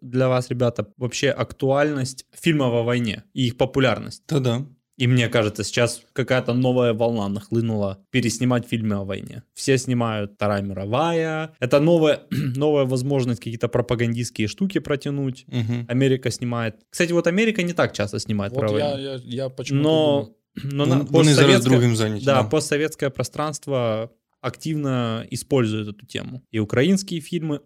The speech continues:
Speaker 1: понятно, потому что это актуально для Украины. И Россия тоже эксплуатирует это, дай бог, переворачивая это.
Speaker 2: Ну, Росія останні триста років знімає фільми про війну постійно.
Speaker 1: Ну да, ск-,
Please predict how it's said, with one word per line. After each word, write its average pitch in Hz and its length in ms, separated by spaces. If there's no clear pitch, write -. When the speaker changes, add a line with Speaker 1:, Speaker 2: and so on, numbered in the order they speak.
Speaker 1:
понятно, 120 480
потому 117 280
что - 140
это 113 140
актуально 110 580
для 113 180
Украины. 113 640
И 190 400
Россия 156 420
тоже 98 420
эксплуатирует 139 840
это, 120 180
дай 117 160
бог, 170 380
переворачивая 117 800
это. 107 200
Speaker 2:
Ну, 143 200
Росія 143 300
останні 156 280
триста 147 280
років 165 280
знімає 113 360
фільми 110 320
про 120 140
війну 113 200
постійно. - 340
Speaker 1:
Ну 117 180
да, 107 140
ск-, - 240